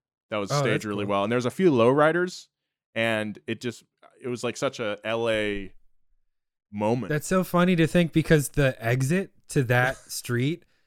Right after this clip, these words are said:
Speaker 2: is the most terrifying exit of, I, I would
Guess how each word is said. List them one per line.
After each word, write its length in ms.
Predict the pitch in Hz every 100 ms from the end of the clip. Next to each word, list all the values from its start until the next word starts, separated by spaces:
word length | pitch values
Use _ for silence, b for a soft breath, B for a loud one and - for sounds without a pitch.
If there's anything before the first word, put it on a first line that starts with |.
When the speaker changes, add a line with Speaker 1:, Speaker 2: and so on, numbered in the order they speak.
| _ -
Speaker 2:
is 340 | 156 147 113
the 140 | 131
most 340 | 143 143 156 -
terrifying 600 | - 143 165 175 160 135
exit 460 | 123 131 131 131 - _ _ _ _ -
of, 260 | 143 120 - -
I, 220 | 143 147 _ _ _ -
I 160 | 135
would 260 | 135 127